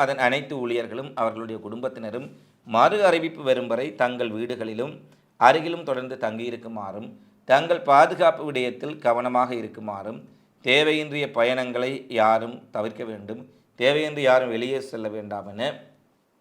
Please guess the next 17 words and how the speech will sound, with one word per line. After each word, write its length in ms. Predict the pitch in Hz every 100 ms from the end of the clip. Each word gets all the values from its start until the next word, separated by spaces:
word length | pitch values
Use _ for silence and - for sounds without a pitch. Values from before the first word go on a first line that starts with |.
| _ _
இஸ்ரேலுக்கான 560 | - - 131 131 123 110
அமெரிக்க 260 | 104 120 117
தூதரகம் 520 | 104 104 98 98 127 - - _ _ _
ஒரு 220 | 107 110 107
அவசர 300 | 117 113 123
அறிவிப்பை 360 | 107 113 113 113
விடுத்திருக்கின்றார்கள். 840 | 104 98 101 - 104 98 101 113 - - _ _ _ -
எனவே 300 | 127 127 127 107
டெல் 200 | 104 120
அவீவிலும் 400 | 127 117 110 120 131 - _ _ _ _ _ _ _ _
ஜெருசலேத்திலும் 880 | 110 117 156 - 147 120 - 104 113 - _ _ _ _
ஸ்டேலின் 460 | _ 143 175 180 180
இனப்படுகொலைக்கு 720 | 139 143 147 143 139 135 - 131 -
சார்பாக 500 | 123 123 123 123 117
செயற்படக்கூடிய 580 | 117 110 113 110 113 107 95
அமெரிக்கா 460 | 110 113 98 123 131 - - _ _ -
தன்னுடைய 300 | 131 135 127